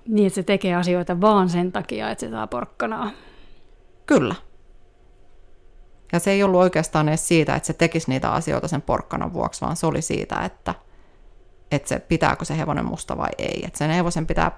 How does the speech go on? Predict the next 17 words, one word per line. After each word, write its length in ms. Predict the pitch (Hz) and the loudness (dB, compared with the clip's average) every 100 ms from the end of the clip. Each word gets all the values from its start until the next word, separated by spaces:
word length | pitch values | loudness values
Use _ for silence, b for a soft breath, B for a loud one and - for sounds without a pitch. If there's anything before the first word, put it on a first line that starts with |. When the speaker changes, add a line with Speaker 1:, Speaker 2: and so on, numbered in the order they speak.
| - - | -10 -6
Speaker 2:
<laughs> 280 | 185 - - | -6 -6 2
pitää 320 | 196 202 170 | 4 6 4
musta 460 | 175 190 185 - 180 - - - - - - | 4 0 0 -2 -4 -4 -14 -12 -10 -8 -2
mun 200 | 202 - | -2 0
itseni 380 | 247 - 170 170 | -2 0 -2 0
takia, 400 | - - 180 175 | -2 -4 0 0
eikä 160 | 180 | 0
niiden 340 | 170 175 - 175 - | -2 -4 -4 0 4
porkkanoiden 580 | 202 - 165 151 165 | 4 4 4 4 4
vuoksi, 320 | 160 175 - 180 | 4 2 0 -2
mikä 300 | 175 180 170 | 0 0 0
on 120 | 170 | 0
tavallaan 500 | 160 165 165 165 180 B B B B B B B B B - - - - - - - - | 0 0 0 -2 -4 B B B B B B B B B -20 -20 -20 -20 -20 -20 -20 -4
ehkä 300 | 160 - 165 | -4 -4 -8
vähän 360 | 165 180 185 - - - - _ - - - - - - - - - - - - | -8 -6 -8 -8 -12 -20 -20 _ -20 -20 -20 -20 -20 -16 -14 -14 -16 -18 -14 -6
hauska 500 | 190 151 - - 185 | 0 0 0 -12 -12
ajatus. 340 | - - | -12 -16